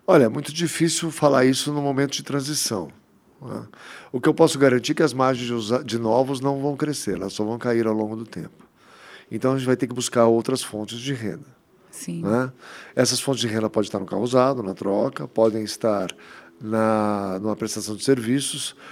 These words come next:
Speaker 1: dos mais variados níveis aí, porque a gente começa a falar aí de carro elétrico, carro compartilhado,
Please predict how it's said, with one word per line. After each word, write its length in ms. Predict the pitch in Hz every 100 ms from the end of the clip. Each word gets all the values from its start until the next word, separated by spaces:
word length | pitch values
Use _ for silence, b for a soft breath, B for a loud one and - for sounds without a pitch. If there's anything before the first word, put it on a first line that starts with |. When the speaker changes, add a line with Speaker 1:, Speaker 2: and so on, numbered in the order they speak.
| B
Speaker 1:
dos 180 | - 131
mais 320 | 139 151 175
variados 560 | 156 160 147 135 139 139
níveis 580 | 143 135 127 110 98 92
aí, 180 | 87 -
porque 220 | 98 123
a 20 |
gente 120 | 123
começa 300 | 151 139 139
a 40 | 127
falar 440 | 131 120 113 107
aí 220 | 104 107
de 160 | 95 101
carro 560 | - 113 104 92 98 B B -
elétrico, 920 | 110 123 143 147 143 123 117 - 117
carro 320 | - 120 113
compartilhado, 1300 | 110 104 113 - 123 117 139 156 143 135 123 123 117